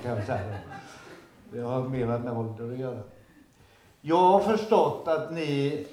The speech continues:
har, eh, utgått ifrån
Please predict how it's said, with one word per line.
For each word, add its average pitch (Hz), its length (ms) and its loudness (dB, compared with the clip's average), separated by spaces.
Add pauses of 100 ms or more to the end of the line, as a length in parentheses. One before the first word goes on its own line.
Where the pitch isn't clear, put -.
(140)
har, 139 560 0
eh, 139 400 4 (1500)
utgått 135 760 -2
ifrån 127 680 -2